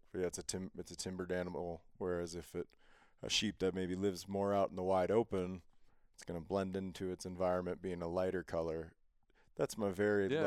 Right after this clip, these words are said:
Speaker 2: it could be.
Speaker 1: lowbrow, uh, natural evolution.
Speaker 2: Could just be that they're out in the sun more and bleaching,
Speaker 1: Bleach
Speaker 2: too.
Speaker 1: out.
Speaker 2: Yeah.
Speaker 1: <laughs>
Speaker 2: Yeah. Yeah,
Speaker 1: That
Speaker 2: it's,
Speaker 1: makes
Speaker 2: uh,
Speaker 1: sense, too.
Speaker 2: <laughs>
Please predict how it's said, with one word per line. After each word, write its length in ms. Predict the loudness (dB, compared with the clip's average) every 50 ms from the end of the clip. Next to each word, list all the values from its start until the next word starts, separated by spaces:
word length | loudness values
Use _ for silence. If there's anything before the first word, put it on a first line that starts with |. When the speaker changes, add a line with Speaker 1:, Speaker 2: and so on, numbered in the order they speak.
| 6 6
Speaker 2:
it 40 | 6
could 160 | 6 4 2
be. 80 | 0 2
Speaker 1:
lowbrow, 520 | 4 6 6 8 8 6 6 4 2 0 -6 -10 -6
uh, 240 | -4 -2 -2 -2 -2 -4
natural 400 | -6 -4 -4 -4 -2 -2 -2 0 0
evolution. 460 | -2 -2 -4 -6 -6 -6 -6 -2 2
Speaker 2:
Could 140 | 2 2 4
just 200 | 2 -2 -2 -2
be 140 | -2 0 2
that 200 | 2 2 2 2
they're 200 | 2 4 4 4
out 120 | 4 2 0
in 40 | -6
the 20 |
sun 300 | -8 -6 -6 -6 -6 -6 -4
more 240 | -4 -2 -2 -4 -6
and 100 | -8 -12 -16 -20 -20 _ _ _ -8
bleaching, 380 | -6 -6 -6 -6 -8 -12 -8
Speaker 1:
Bleach 300 | -2 0 0 2 2 0
Speaker 2:
too. 80 | 2 2
Speaker 1:
out. 280 | 2 2 2 0 0 -4 -6
Speaker 2:
Yeah. 180 | -6 -6 -6 -6 -8 -10 -16 _ _ _ -20 -12
Speaker 1:
<laughs> 0 |
Speaker 2:
Yeah. 320 | -10 -10 -8 -8 -8 -6 -6 -6 -8 -10 -12 -12 -2
Yeah, 280 | 2 4 6 8 8 8
Speaker 1:
That 80 | 8 6
Speaker 2:
it's, 80 | 6 4
Speaker 1:
makes 240 | 4 4 4 6
Speaker 2:
uh, 60 | 6 6
Speaker 1:
sense, 200 | 6 6 4 4
too. 260 | 4 6 6 8 8 10
Speaker 2:
<laughs> 240 | 8 8 6 8